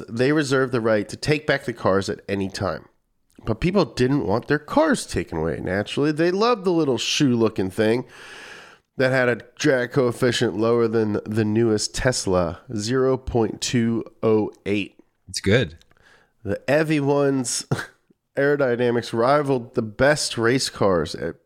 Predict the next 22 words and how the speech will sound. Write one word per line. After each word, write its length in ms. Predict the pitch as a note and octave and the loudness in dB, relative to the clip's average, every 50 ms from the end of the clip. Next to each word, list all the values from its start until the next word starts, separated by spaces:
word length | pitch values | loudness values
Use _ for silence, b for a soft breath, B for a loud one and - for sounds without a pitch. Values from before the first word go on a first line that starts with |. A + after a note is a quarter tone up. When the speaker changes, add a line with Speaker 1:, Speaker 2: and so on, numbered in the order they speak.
| _ _ - | _ _ -14
Speaker 1:
point 340 | - - C3 C#3 C#3 - - | -6 -2 0 0 0 0 -2
one 340 | A#2+ G#2+ A2+ A#2 A#2 A2+ | 0 0 2 2 2 2
nine. 360 | G2+ G2 G2 G#2+ A2+ A2 G#2 D#2+ | 2 2 2 2 2 2 0 -2
Speaker 2:
Whoa. 800 | F#2+ G#2+ C#3+ F#3+ A3+ A#3 G3+ D3+ G#2+ F#2 F2 E2 D#2+ D#2 D#2 D#2 - _ _ _ _ _ _ - | -2 0 0 2 2 2 2 2 2 2 2 0 0 -2 -4 -8 -12 _ _ _ _ _ _ 0
Speaker 1:
That 120 | C#3+ D3+ | 2 2
would 100 | E3 E3+ | 2 2
be 120 | F3 F#3 | 0 0
groundbreaking 760 | C3+ - C#3 C#3+ D3 D3 C#3 B2+ A#2 A2 G#2 - A2 G2 F#2+ - | 0 2 2 2 2 2 2 2 0 0 0 0 0 0 0 -2
if 140 | G2+ - | -4 -4
the 80 | - - | -4 -2
E 140 | B2 B2+ C3 | 0 0 2
V 140 | C3 C3 B2 | 2 2 2
one's 260 | A#2+ A#2+ A2+ A2 - | 2 2 0 0 0
engine 340 | G2+ A2+ G#2+ G#2+ G#2+ G#2+ G2+ | 0 0 0 0 0 0 2
wasn't 360 | G#2+ A2 G#2+ A2 G#2+ - - | 2 2 2 0 -2 -2 -2
electronically 680 | C#2+ G#2 G#2+ G#2 - - A2 G#2 G#2 G2+ - G#2 G2 F#2 | -2 -2 -2 -4 -2 -2 0 0 0 0 -2 -2 -2 0
limited 460 | F2 G#2+ A#2 A2 G#2 G#2 F#2+ E2 - | 2 2 2 2 2 0 -2 -2 -4
to 160 | - - - | -6 -4 -2
eighty 140 | A2 F#2+ F#2+ | -2 -2 0
miles 260 | F#2 F2 C2+ C2 - | 0 -2 -2 -4 -6
per 200 | - - - G#2 | -8 -4 -2 0
hour. 300 | G#2+ G#2+ G#2 E2+ B1+ - | 2 2 2 0 -2 -8